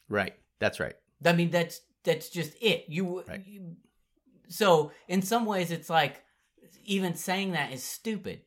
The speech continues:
Speaker 2: because it's like, well, is, is it or is it or is it not suited to the context?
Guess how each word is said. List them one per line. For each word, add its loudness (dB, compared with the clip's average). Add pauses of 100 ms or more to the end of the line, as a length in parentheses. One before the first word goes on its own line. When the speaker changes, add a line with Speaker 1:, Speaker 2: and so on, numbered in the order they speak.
Speaker 2:
because -2
it's -10
like, -2
well, 0
is, -4 (140)
is -6
it -2
or 6 (160)
is 2
it 2
or 2
is -4
it -6
not -2
suited -4
to -8
the -10
context? -4